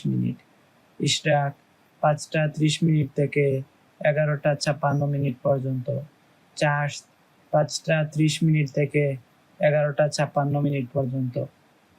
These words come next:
এই ছিল আজকের ঢাকা ও তার পার্শ্ববর্তী এলাকার নামাজের সময়সূচি। আল্লাহ তাআলা আমাদের সবার নেক হায়াত দান করুন, সুস্থ জীবন দান করুন, আমাদের গুনাহসমূহ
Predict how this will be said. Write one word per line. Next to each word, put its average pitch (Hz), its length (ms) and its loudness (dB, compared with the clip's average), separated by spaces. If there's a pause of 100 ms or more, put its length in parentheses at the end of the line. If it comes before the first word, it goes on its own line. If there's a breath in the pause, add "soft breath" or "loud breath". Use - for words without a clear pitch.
এই 156 220 2
ছিল 151 220 2
আজকের 147 400 0
ঢাকা 151 320 2
ও 151 80 0
তার 143 220 -2
পার্শ্ববর্তী 147 680 -2
এলাকার 143 380 -2
নামাজের 143 480 -4
সময়সূচি। 139 540 -4 (580)
আল্লাহ 151 320 2
তাআলা 147 280 -2
আমাদের 143 280 -2
সবার 147 300 0
নেক 143 240 -6
হায়াত 143 240 -4
দান 139 220 -2
করুন, 139 300 -4 (460)
সুস্থ - 300 0 (140)
জীবন 143 320 0
দান 139 200 -2
করুন, 135 340 -2 (480)
আমাদের 147 400 2
গুনাহসমূহ 147 540 0